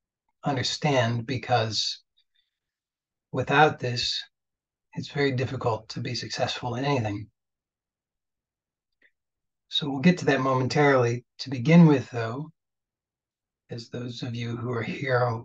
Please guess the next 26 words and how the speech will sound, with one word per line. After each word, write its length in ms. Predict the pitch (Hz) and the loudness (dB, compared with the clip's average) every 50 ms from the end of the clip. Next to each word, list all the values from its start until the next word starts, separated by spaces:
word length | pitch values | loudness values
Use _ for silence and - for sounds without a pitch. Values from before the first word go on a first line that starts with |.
| - - | -6 0
live 400 | 127 113 113 117 120 120 - 123 | 2 4 4 4 2 0 0 -2
know, 260 | 123 120 120 117 117 | -4 -2 -2 -2 -4
this 280 | 113 117 110 - - | -4 -6 -6 -6 -6
is, 340 | 120 117 110 - - - - _ _ _ _ _ _ _ _ _ _ _ _ _ _ | -8 -8 -8 -8 -8 -10 -10 _ _ _ _ _ _ _ _ _ _ _ _ _ _
this 100 | - - | -12 -10
meeting 440 | - 123 127 127 123 123 120 120 120 | -8 -6 -6 -4 -4 -4 -4 -4 -4
is 120 | 113 110 | -6 -6
called 300 | - - 123 127 113 110 | -6 -4 -2 -2 -2 -2
Relax 480 | 113 113 110 117 117 120 120 113 - - | -4 -4 0 0 2 2 0 0 -2 -4
into 180 | 127 117 123 123 | -4 -2 -2 0
Health, 340 | 120 123 120 117 117 - | 2 4 4 2 2 -2
Wealth, 280 | - 120 117 117 117 - | -6 -4 -4 -4 -6 -8
and 80 | 120 117 | -10 -8
Happiness. 840 | - - - 127 - - 117 117 117 123 131 - - - - - _ _ _ _ _ _ - - | -6 -4 -4 -4 -4 -4 -4 -6 -6 -6 -6 -6 -6 -8 -8 -10 _ _ _ _ _ _ -12 -8
And 320 | - 117 117 117 117 120 | -6 -6 -4 -4 -6 -6
I 120 | 120 120 127 | -6 -6 -4
always 280 | 127 127 135 131 - | -4 -4 -4 -4 -2
like 160 | 160 139 127 113 | -2 -2 -2 -4
to 60 | - | -6
take 220 | - - 135 - - | -8 -8 -6 -6 -4
a 40 | |
moment 480 | 117 120 120 127 127 123 123 113 117 113 - _ _ _ _ _ _ _ _ _ _ _ _ _ _ _ _ _ _ _ _ _ _ - | -4 0 4 4 4 4 2 0 -4 -6 -10 _ _ _ _ _ _ _ _ _ _ _ _ _ _ _ _ _ _ _ _ _ _ -10
at 100 | 139 - | -10 -10
the 40 | - | -8
beginning 720 | 120 123 120 117 135 156 165 151 135 127 127 127 131 127 - - | -8 -8 -6 0 4 6 6 6 6 4 0 -4 -6 -8 -10 -12
to 600 | - - - 139 135 131 127 120 120 120 110 104 | -10 -8 -6 -4 -2 -2 -2 -2 -2 -2 -4 -6